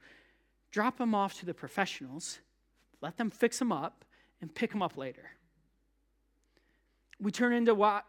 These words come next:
what we call dry cleaner parents. Believe it or not,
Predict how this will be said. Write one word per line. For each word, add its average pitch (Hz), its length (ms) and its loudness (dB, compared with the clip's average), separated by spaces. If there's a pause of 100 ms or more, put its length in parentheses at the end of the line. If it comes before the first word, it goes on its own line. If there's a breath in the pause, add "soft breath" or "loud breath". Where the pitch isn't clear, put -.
what 214 280 2
we 226 100 4
call 196 240 4
dry 180 280 8
cleaner 165 320 -2
parents. - 560 -8 (1400 soft breath)
Believe 269 260 10
it 320 40 6
or 285 100 8
not, 240 280 8